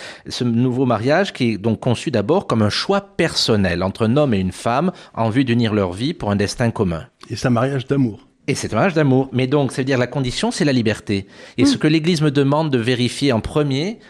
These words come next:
Speaker 1: comme condition nécessaire pour que le mariage à l'Église en tant que sacrement soit valide, c'est que les fiancés soient libres.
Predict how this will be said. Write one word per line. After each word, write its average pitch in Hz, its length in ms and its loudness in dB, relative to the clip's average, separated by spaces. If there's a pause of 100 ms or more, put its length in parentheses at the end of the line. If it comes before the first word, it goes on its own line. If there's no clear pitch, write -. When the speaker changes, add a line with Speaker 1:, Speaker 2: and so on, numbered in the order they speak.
Speaker 1:
comme 110 160 2
condition 143 520 0
nécessaire 165 640 2
pour - 180 -6
que - 80 -4
le 104 100 2
mariage 120 520 0 (260)
à 123 80 0
l'Église 117 480 0 (180)
en 127 120 0
tant 139 160 0
que - 60 -4
sacrement 107 380 -2
soit 92 200 -2
valide, 135 480 0 (240)
c'est - 220 -4
que - 140 -2
les 131 140 2
fiancés 107 400 -4
soient - 240 -8
libres. 90 520 -2